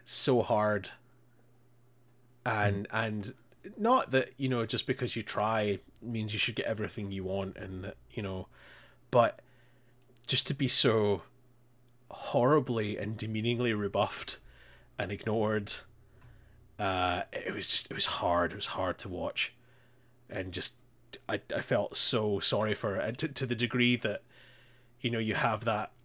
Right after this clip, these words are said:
Speaker 1: weird thing in your head. It's like, "Oh, this is, this is an incredibly shocking thing that I'm seeing." Kind of okay with it. Probably shouldn't be. <laughs> But this is, this is maybe the way this show needs to end.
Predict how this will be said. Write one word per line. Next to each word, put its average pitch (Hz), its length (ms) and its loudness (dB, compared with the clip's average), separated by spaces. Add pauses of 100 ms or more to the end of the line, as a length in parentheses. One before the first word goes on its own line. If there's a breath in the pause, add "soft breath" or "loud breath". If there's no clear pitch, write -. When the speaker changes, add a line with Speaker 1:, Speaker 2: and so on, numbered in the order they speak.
(160)
Speaker 1:
weird 120 460 0
thing 123 240 2
in 113 80 -2
your 110 120 -2
head. 107 280 -2
It's - 160 -2
like, - 120 0
"Oh, 131 160 4
this 117 200 0
is, 110 160 -2 (100)
this - 220 4
is 120 80 2
an 120 100 -2
incredibly 120 560 2
shocking 117 580 6
thing 123 220 0
that 123 140 0
I'm 107 180 -4
seeing." 104 420 -2 (1200 soft breath)
Kind 110 260 0
of 123 80 2
okay 147 280 6
with 160 220 8
it. 135 160 2 (920)
Probably 135 380 2
shouldn't 175 400 6
be. 139 260 4 (300)
<laughs> 127 80 6 (260)
But 240 600 10 (520 loud breath)
this 120 220 6
is, 147 160 0
this 147 220 4
is 151 120 0
maybe 175 240 10
the 170 140 10
way 175 120 12
this 180 200 12
show 185 240 10
needs 175 240 6
to - 140 6
end. 131 340 4